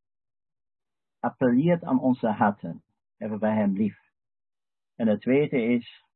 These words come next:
in verband met gehoorzaamheid. "Neem dan mijn geboden in acht." De Heer wil graag dat wij hier op aarde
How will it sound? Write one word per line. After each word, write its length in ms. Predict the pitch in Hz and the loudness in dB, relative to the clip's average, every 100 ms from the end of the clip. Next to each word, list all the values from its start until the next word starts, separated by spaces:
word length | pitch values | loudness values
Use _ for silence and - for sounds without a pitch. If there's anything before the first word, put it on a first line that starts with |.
| _ _ _ _ _ _ _ _ _ _ _ _ _ - | _ _ _ _ _ _ _ _ _ _ _ _ _ -6
in 160 | 117 | -4
verband 460 | 107 107 92 107 104 | -2 -4 0 0 0
met 140 | 104 - | -4 -4
gehoorzaamheid. 960 | 110 123 - 185 160 160 - _ _ _ _ _ _ _ _ _ - | 0 2 2 -4 -8 -12 -16 _ _ _ _ _ _ _ _ _ -2
"Neem 260 | 110 120 | 2 2
dan 260 | 117 110 104 | 4 4 6
mijn 360 | 107 131 147 | 4 2 -2
geboden 800 | - 113 101 98 104 104 98 101 _ | -6 -6 -4 -4 -4 -6 -6 -8 _
in 220 | 110 98 | -4 -4
acht." 300 | 82 - _ _ _ _ _ _ _ _ _ _ _ _ _ _ _ _ _ _ _ _ _ _ _ _ _ - | -4 -10 _ _ _ _ _ _ _ _ _ _ _ _ _ _ _ _ _ _ _ _ _ _ _ _ _ -14
De 260 | 120 143 | -4 0
Heer 280 | 147 190 180 | 2 4 4
wil 160 | 180 170 | 2 0
graag 420 | - 156 151 - | 0 0 0 -2
dat 220 | 139 127 | -6 0
wij 180 | 127 117 | 2 4
hier 200 | 139 127 | 2 0
op 100 | 120 | 0
aarde 580 | 113 113 107 107 104 | 0 0 0 0 0